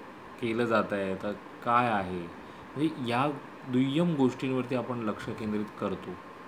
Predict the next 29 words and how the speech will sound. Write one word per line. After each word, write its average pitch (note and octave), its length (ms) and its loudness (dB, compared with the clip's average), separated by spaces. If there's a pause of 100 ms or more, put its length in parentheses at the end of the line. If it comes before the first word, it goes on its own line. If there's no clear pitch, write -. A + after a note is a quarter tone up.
(360)
आणि B2 140 2
आपलं B2 240 4
त्यामुळे C3 420 4
काय C3 140 0
होतं, B2 180 2
आपला A#2+ 180 2
स्वतःवरती B2+ 1040 0 (380)
लक्ष G#2+ 380 0
देण्याचं G#2+ 760 2
आपलं G#2 460 2 (560)
जो A2 140 2
वेळ A2 380 6
आहे A2 120 4
ना, F#2 120 -2 (180)
तो A#2 100 0
नको G#2+ 440 0
त्या C3 300 2 (400)
तिकडे A2+ 380 0 (640)
खर्ची A2 360 0
होतो, C3 360 6 (380)
ती B2+ 120 2 (120)
ऊर्जासुद्धा C3 680 4
खर्ची G2+ 400 -2
होते F#2 240 -6 (800)
आणि A#2+ 140 2
आपण A#2+ 300 4
दुसऱ्याचं C#3+ 760 2
पाहून C3 600 0
पाहून A#2 420 0